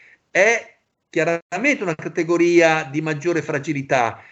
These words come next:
Noi abbiamo iniziato noi a vaccinare nei nostri day hospital di oncologia e di ematologia proprio pazienti per fare cadere il vaccino in coincidenza con l-, il momento più favorevole in rapporto al trattamento chemioterapico,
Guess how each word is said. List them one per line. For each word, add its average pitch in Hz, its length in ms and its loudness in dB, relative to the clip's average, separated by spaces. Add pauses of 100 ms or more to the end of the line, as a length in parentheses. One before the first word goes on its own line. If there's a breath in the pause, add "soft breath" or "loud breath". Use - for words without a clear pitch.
(120)
Noi 190 180 2
abbiamo 175 180 2
iniziato 180 580 0
noi 196 240 4
a 165 60 4
vaccinare 156 680 0
nei 139 180 -4
nostri 165 280 -4
day 160 200 0
hospital 156 300 0
di 139 80 -4
oncologia 160 420 -2
e 160 40 4
di 151 60 -2
ematologia 190 640 -2 (260 loud breath)
proprio 190 380 2 (260)
pazienti 208 1040 2 (260)
per 196 300 2
fare 185 380 2
cadere 190 340 2
il 165 120 -2
vaccino 196 1040 -2
in 160 200 0
coincidenza 190 800 2
con 180 200 2
l-, 165 520 2
il 147 120 0
momento 175 560 0
più 202 180 -6
favorevole 190 680 6
in 180 220 0
rapporto 180 420 2
al 180 60 -4
trattamento 160 800 -4
chemioterapico, 135 1040 0